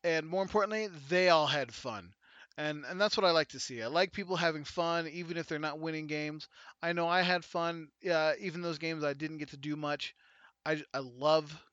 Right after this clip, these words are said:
Commander. It's just a great format. Anyway, so, do you remember the other three pods? Remember who wins? Obviously, the Scarab God won. Then the Scarab God won. So both Scarab God ga-, um,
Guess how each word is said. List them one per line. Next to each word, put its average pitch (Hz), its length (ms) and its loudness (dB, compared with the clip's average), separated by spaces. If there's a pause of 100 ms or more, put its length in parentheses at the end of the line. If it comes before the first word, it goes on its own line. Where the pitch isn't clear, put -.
Commander. 151 500 -2
It's 143 120 -4
just - 180 -8
a 131 40 -20
great 139 240 -6
format. 107 340 -12 (680)
Anyway, 185 300 4 (840)
so, 240 320 10 (180)
do 185 100 -4
you 214 140 2
remember 226 280 2
the 226 140 8
other 226 120 6
three 214 160 -4
pods? 226 540 6 (160)
Remember 196 240 -4
who 214 140 0
wins? 233 500 0 (640)
Obviously, 233 680 6 (180)
the 156 160 0
Scarab 208 380 6
God 202 300 8
won. 214 380 4 (760)
Then 208 240 8
the 208 100 4
Scarab 220 320 6
God 175 200 6
won. 170 240 2
So 175 240 4
both 185 280 4
Scarab 208 340 6
God 175 280 4
ga-, 160 300 2
um, 151 480 2